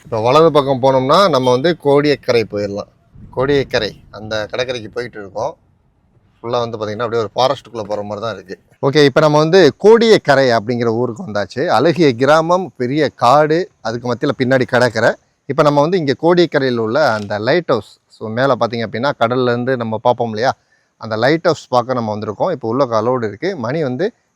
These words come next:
கரெக்டா அஞ்சு மணி ஆகுது. வாங்க நம்ம இப்ப உள்ள போலாம். ஓகே, உள்ளக்க வந்து ஒரு ஆளுக்கு என்ட்ரி டிக்கெட் வந்து பத்து ரூபா மட்டும்தான். மூணு மணிலேருந்து அஞ்சு மணி வரைக்கும் அலோடு இருக்கு. ஓகேங்களா, வாங்க. இப்ப நம்ம கரெக்டா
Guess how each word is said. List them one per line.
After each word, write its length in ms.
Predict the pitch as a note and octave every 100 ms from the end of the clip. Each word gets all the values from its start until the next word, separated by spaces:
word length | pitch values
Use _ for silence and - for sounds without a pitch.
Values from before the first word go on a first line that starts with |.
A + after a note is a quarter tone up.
| _
கரெக்டா 400 | C3+ D3+ _ -
அஞ்சு 320 | G#3 B2+ B2+
மணி 200 | B2+ B2+
ஆகுது. 380 | A#2+ G#2 A2+ G#3+ _ _ _ _ _
வாங்க 240 | - B2 A#2
நம்ம 180 | G#2+ G#2
இப்ப 180 | F#2
உள்ள 240 | G2 A#2+ G2
போலாம். 200 | F#2+ F2+ _ _ _
ஓகே, 180 | C#3 C#3
உள்ளக்க 280 | B2+ E3 F3
வந்து 260 | D#3 D#3
ஒரு 120 | D3+ C3+
ஆளுக்கு 380 | D3 D#3 D3+
என்ட்ரி 200 | C3 D#3
டிக்கெட் 280 | C3+ C3 B2
வந்து 140 | B2+ D3+
பத்து 260 | B2+ -
ரூபா 180 | B2+ C3+
மட்டும்தான். 520 | B2 A2 A2+ G#2+ C#3+ F#3+
மூணு 420 | A#2+ C#3+ F3 D#3
மணிலேருந்து 340 | D3 D3 C3+ E3+
அஞ்சு 300 | C#3 B2+ C3+
மணி 200 | C3+ C#3+
வரைக்கும் 320 | B2+ C3+ D3+
அலோடு 340 | A#2 B2 A#2
இருக்கு. 220 | G2 F2+ D#2
ஓகேங்களா, 360 | A#2 A2+ A2 C#3+ - _ _ _ _ _
வாங்க. 280 | A2+ G2 F#2+ _ _
இப்ப 120 | -
நம்ம 160 | G2+ G2+
கரெக்டா 380 | C3 D3+ -